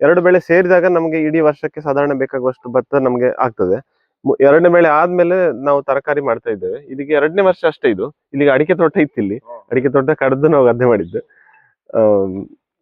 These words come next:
ಇದಾದ್ಮೇಲೆ ಎರಡು ಬೆಳೆ ಆದ್ಮೇಲೆ ನಾವು ಸೌತೆ, ಅಲ್ಲಿ ಸ-, ಕೊನೆಯಲ್ಲಿ ಸೌತೆ ಉಂಟು. ಆ, ಆಮೇಲೆ ಹಸರು,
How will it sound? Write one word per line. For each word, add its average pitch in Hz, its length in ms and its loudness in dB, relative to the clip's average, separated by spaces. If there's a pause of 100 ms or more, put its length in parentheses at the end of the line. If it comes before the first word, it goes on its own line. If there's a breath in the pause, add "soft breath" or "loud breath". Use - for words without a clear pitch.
(340)
ಇದಾದ್ಮೇಲೆ 180 600 2
ಎರಡು 180 300 4
ಬೆಳೆ 170 220 4
ಆದ್ಮೇಲೆ 165 400 0
ನಾವು 156 360 0
ಸೌತೆ, 165 540 -2 (280)
ಅಲ್ಲಿ 139 140 0
ಸ-, - 200 -18 (120)
ಕೊನೆಯಲ್ಲಿ 156 460 2
ಸೌತೆ 135 340 -2
ಉಂಟು. 95 220 -6 (640)
ಆ, 120 360 -4
ಆಮೇಲೆ 135 200 0
ಹಸರು, 160 440 0